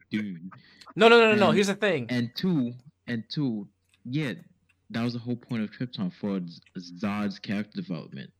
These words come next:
Speaker 1: and to show, and to show the, um, in, in depth of, of, um, Superman's past. Well, his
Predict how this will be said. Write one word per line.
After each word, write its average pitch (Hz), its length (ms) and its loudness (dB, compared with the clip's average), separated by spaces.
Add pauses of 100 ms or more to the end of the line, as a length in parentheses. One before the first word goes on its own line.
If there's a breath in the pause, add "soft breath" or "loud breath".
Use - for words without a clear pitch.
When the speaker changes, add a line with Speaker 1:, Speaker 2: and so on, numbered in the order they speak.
(200)
Speaker 1:
and 98 180 -4
to 101 100 -4
show, - 360 -8
and 104 140 -8
to 104 100 -6
show 107 500 -4 (1500 soft breath)
the, 107 260 -4
um, 95 340 2
in, 98 340 -2
in 101 200 0
depth 107 340 -2
of, 95 140 0 (1400)
of, 107 240 -2 (220)
um, 95 280 0
Superman's 98 520 -2
past. - 600 -10 (380)
Well, 120 340 -4
his 110 180 -6